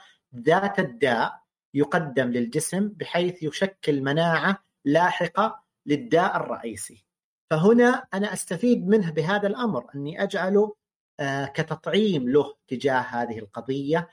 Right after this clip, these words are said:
آه، بحكم أنه والله لا، هو ليس غضاً، ليس طرياً، آه، لديه مثلًا من ال-، ال-، المناعة والمقاومة التي سبقت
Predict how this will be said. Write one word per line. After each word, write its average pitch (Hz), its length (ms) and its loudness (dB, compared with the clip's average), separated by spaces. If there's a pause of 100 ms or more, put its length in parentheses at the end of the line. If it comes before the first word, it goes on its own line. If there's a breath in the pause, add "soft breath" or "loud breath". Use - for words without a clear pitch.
(480 soft breath)
آه، 123 260 -2
بحكم 170 640 0
أنه 131 260 -4
والله 127 320 0
لا، 139 260 0 (400)
هو 139 140 6
ليس 139 320 0
غضاً، 117 600 -4
ليس 135 260 -6
طرياً، 113 640 -6 (220)
آه، 120 200 -4
لديه 120 480 -2
مثلًا 117 380 -2
من 113 220 -6
ال-، 107 260 -6
ال-، 107 260 -6 (400 soft breath)
المناعة 120 800 2
والمقاومة 117 1160 2
التي 127 360 -2
سبقت 131 600 -2